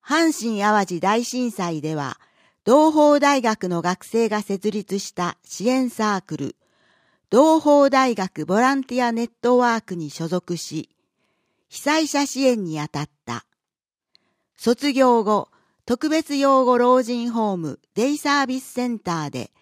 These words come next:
介護職として勤務した後、レスキューストックヤードの設立と同時に事務局スタッフとなり、二千四年度より事務局長、二千九年度より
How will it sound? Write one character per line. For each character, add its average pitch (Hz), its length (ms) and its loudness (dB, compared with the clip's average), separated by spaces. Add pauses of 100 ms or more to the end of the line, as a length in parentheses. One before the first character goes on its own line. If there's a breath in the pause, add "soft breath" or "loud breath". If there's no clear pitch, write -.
(140)
介 269 260 0
護 311 140 0
職 - 240 -4
と 196 120 -2
し - 100 -8
て 175 160 -4
勤 233 260 -6
務 170 140 -4
し - 140 -10
た 156 160 -4
後、 147 420 -10 (400)
レ 214 140 0
ス - 180 -10
キ 311 140 -2
ュ 320 80 2
ー 320 40 -2
ス - 80 -12
ト 302 140 2
ッ - 20 0
ク 285 220 -8
ヤ 285 200 2
ー 262 40 0
ド 202 120 -2
の 180 140 -4
設 180 260 -6
立 220 240 -8
と 208 160 -2
同 196 240 0
時 175 160 -6
に 165 240 -8 (440)
事 175 100 -6
務 285 140 0
局 294 280 -2
ス - 80 -12
タ 269 120 2
ッ 277 60 0
フ - 180 -12
と 165 180 -4
な 160 120 -6
り、 131 160 -12 (580)
二 202 120 -4
千 311 280 2
四 226 160 0
年 240 240 -2
度 190 120 -2
よ 175 120 -2
り 165 100 -6
事 139 160 -8
務 254 140 -2
局 - 260 0
長、 143 360 -6 (560)
二 202 120 -4
千 320 280 2
九 254 260 0
年 247 280 0
度 170 100 -2
よ 160 140 -4
り 135 200 -12